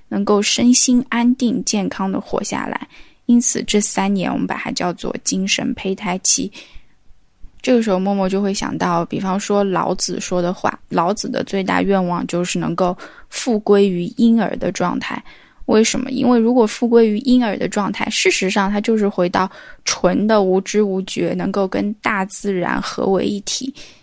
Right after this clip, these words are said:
也就是所谓的天人合一的状态，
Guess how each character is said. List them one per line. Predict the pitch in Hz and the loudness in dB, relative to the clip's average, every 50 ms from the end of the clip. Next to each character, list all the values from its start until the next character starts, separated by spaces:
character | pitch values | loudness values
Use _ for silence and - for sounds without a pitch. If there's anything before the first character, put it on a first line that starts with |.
| _ _ | _ _
也 | - 180 | -2 0
就 | 180 190 214 | 4 4 4
是 | 220 208 | 4 2
所 | - - | 0 0
谓 | 196 190 | 0 2
的 | 190 202 208 | 2 0 -2
天 | - - - - 247 233 233 | -2 -4 -2 0 0 2 2
人 | 220 196 185 196 | 2 2 0 -2
合 | - - - 180 | -2 -2 -2 0
一 | 175 180 | 0 2
的 | 185 190 170 | 2 2 2
状 | 175 - 170 - - | 0 -2 -4 -4 -4
态， | - - - - | -4 -6 -6 -4